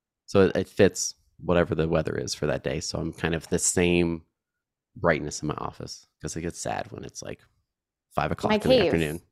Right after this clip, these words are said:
Speaker 1: Your cave. So
Speaker 2: I've been
Speaker 1: that's my
Speaker 2: struggling
Speaker 1: favorite.
Speaker 2: with how to light up the cave, but, like, without having lights blast this way, 'cause the,
Speaker 1: Yeah.
Speaker 2: the, um, window's right here. So I
Speaker 1: Oh,
Speaker 2: have to close the
Speaker 1: window
Speaker 2: window a
Speaker 1: right there.
Speaker 2: lot,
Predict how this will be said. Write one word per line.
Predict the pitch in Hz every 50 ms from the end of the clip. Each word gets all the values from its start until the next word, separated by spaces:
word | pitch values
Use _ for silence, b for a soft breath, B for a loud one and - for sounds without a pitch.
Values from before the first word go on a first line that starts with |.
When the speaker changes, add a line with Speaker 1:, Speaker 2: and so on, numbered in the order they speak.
| _ _ _ _ _ _ _ _ _ _ _ _ _ _ _ _ _
Speaker 1:
Your | - 107 113
cave. | - 123 110 90 80 - _ _ _ _ _ - _ _ _ _ _ _ _ -
So | - 185
Speaker 2:
I've | 185 208
been | 226 226
Speaker 1:
that's | 226 214
my | -
Speaker 2:
struggling | - 226 220 226 233 226
Speaker 1:
favorite. | 220 214
Speaker 2:
with | 208 208
how | 214 208
to | 202 196
light | 196 190 196 196
up | 196 160 - -
the | 180
cave, | - - 214 208 202 185 170 175 170 175 185 _ -
but, | 190 - -
like, | 185 185 180
without | 185 185 - - 180 180 - -
having | 180 185 180 185 185
lights | 175 175 170 - - - -
blast | - - 165 165 170 254 - - - _ _ _ _ _ _ _ _ _ _ _ _ _ _ _ _ _ _ _ -
this | - 202 202
way, | 196 180 160
'cause | - 190 185
the, | 190 185 175 - - _ _ -
Speaker 1:
Yeah. | - 208
Speaker 2:
the, | 196 180 175 175 -
um, | 175 175 175 170 170 170 170 175 185 190 - _ _ _ -
window's | 190 190 196 202 185 160 165
right | 165 147 131
here. | - - 180 160 - - - -
So | - - 185
I | 180
Speaker 1:
Oh, | 170
Speaker 2:
have | 185 180
to | - 180
close | - - 190 185 185 175
the | 175
Speaker 1:
window | 170 185 196 208 185 170
Speaker 2:
window | 160
a |
Speaker 1:
right | 160
there. | 160 156 156
Speaker 2:
lot, | 151 156 160 160